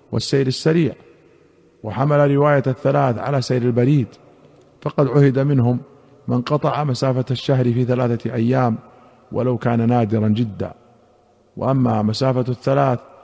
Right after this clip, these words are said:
فإن الحافظ ضياء الدين المقدسي ذكر في الجزء الذي جمعه في الحوض أن في سياق لفظها غلطا، وذلك الاختصار وقع في سياقه من بعض رواته،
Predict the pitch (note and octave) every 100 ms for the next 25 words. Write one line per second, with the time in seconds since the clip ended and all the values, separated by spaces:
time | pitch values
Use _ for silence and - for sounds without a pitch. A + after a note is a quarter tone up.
0 | - - - B2 B2+ C3 A#2 D3+ C#3+ C3+
1 | B2 B2 - - - - - A2+ B2 C#3+
2 | A2 A2+ C3+ A#2+ - C3 A#2+ C3 G#2+ A2+
3 | - A2 - _ _ _ _ - D3 D3+
4 | D3 C3+ B2+ A#2+ D3+ F3 C3+ C3 A#2+ A2
5 | C#3+ C#3+ A#2+ B2+ A2+ A2 A2 B2+ A2+ A2
6 | - - - - - _ _ - D3+ D3+
7 | D3+ D#3 D3 C#3 C#3+ C#3+ C3+ C#3 B2+ C#3+
8 | B2+ C3 B2 A#2 - - - - - _
9 | - C3 C#3 C3+ C3 B2+ - B2 - C3+
10 | C3 B2 - - C#3 C3+ B2+ B2 B2 A#2+
11 | C3+ C3 A#2+ B2+ B2 B2 A2 A#2 A#2+ C3+
12 | A#2 G2+